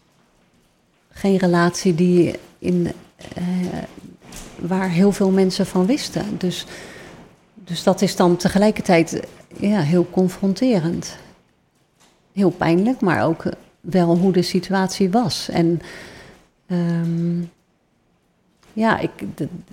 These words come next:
dat heb ik echt in een soort, ehm,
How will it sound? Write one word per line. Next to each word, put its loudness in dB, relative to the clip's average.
dat -6
heb -4
ik -6
echt -4
in 4
een 4
soort, -2
ehm, 2